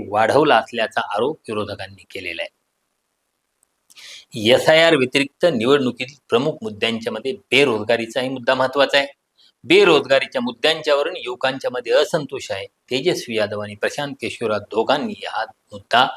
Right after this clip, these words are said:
जोरदार उचलून धरला आणि त्याला राज्यातल्या जनतेनं मोठा प्रतिसाद दिल्याचं पाहायला मिळालं. स्थलांतराचा एक मुद्दा आहे. बिहारमध्ये नोकऱ्यांचा अभाव असल्यानं लोक रोजगारासाठी इतर राज्यात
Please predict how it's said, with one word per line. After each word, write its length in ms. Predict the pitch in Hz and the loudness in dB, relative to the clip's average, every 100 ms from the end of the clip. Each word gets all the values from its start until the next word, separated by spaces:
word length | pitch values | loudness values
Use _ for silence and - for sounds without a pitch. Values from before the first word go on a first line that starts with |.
| - - _ 104 | -14 -20 _ -2
जोरदार 420 | 107 120 120 131 135 - | 4 6 6 4 2 -2
उचलून 420 | - - 202 135 | -8 -2 0 0
धरला 280 | - 101 107 | -6 -6 -4
आणि 200 | 113 143 - | -4 -8 -10
त्याला 400 | - 104 113 131 | -8 -4 -2 -2
राज्यातल्या 680 | 104 98 95 117 117 - 120 | 0 -2 0 0 0 -2 -6
जनतेनं 640 | 113 101 101 - 110 131 | -6 -12 -18 -12 -8 -6
मोठा 380 | 139 98 - 110 | -6 -8 -2 -2
प्रतिसाद 560 | 110 104 - 104 131 139 | -2 -8 -10 0 0 0
दिल्याचं 480 | 101 101 95 - - | -4 -8 -8 -8 -8
पाहायला 280 | - 101 92 90 | -4 -4 -6 -12
मिळालं. 300 | 82 82 - _ _ _ _ _ - - - | -10 -10 -12 _ _ _ _ _ -16 -16 -14
स्थलांतराचा 760 | - 131 143 170 165 160 156 156 | 0 4 4 4 4 4 4 0
एक 100 | 147 | -2
मुद्दा 260 | 143 143 | -2 2
आहे. 80 | 147 | 2
बिहारमध्ये 500 | 120 123 143 143 135 | 4 4 6 4 2
नोकऱ्यांचा 540 | 120 120 143 151 - | 0 2 0 0 0
अभाव 260 | 147 117 139 | 2 4 4
असल्यानं 480 | 123 - 127 151 127 | 2 -2 -8 -8 -12
लोक 180 | 120 127 | -14 -10
रोजगारासाठी 760 | 110 113 113 127 120 - - | -8 -8 -2 0 -2 -6 -12
इतर 220 | 123 - 135 | -12 -6 0
राज्यात 340 | 135 131 139 | 0 2 0